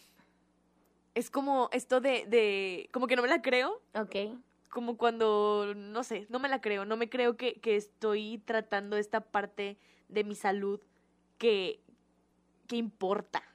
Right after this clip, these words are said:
Speaker 1: Eso es lo importante, importa. Y tenemos,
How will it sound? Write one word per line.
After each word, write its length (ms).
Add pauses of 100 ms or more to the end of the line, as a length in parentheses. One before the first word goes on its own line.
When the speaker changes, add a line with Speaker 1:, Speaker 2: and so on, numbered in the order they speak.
(720)
Speaker 1:
Eso 160
es 80
lo 80
importante, 640
importa. 840 (320)
Y 120
tenemos, 420